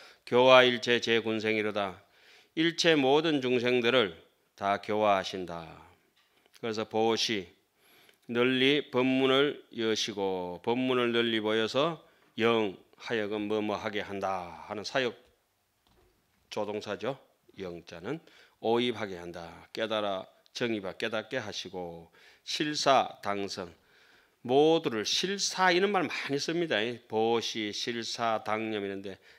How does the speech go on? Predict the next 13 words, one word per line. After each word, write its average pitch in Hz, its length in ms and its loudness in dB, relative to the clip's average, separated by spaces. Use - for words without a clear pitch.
다 143 300 2
하여금 143 920 4
앞에 156 180 0
하여금 143 380 2
영자 151 240 2
써놨으니까 113 500 0
여기는 123 240 0
하여금 131 320 -2
사자로 135 340 -6
써놨어요. 101 600 -8
글자를 104 320 -8
살짝 120 340 -14
바꿔가지고 107 720 -10